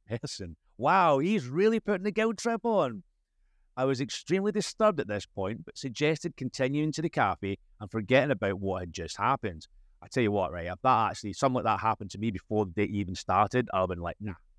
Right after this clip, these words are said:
laters, see you later, darling." I felt him sulking next to me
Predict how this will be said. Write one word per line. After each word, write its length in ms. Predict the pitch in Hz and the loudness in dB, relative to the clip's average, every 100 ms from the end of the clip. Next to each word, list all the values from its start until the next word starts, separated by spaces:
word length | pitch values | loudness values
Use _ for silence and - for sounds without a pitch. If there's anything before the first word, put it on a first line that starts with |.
| - | -4
laters, 380 | 104 95 92 - - | 0 2 0 -6 -4
see 100 | 127 | -2
you 80 | |
later, 120 | 104 90 | 0 -2
darling." 280 | 87 90 92 _ _ _ _ _ _ _ - | -6 -8 -10 _ _ _ _ _ _ _ -8
I 80 | 120 | -2
felt 280 | - 190 156 | 4 4 4
him 260 | 143 123 - | 0 -2 -6
sulking 600 | - 151 175 - 120 117 | -2 2 2 0 0 0
next 220 | 127 - | -2 -4
to 100 | 123 | -6
me 140 | 104 | -6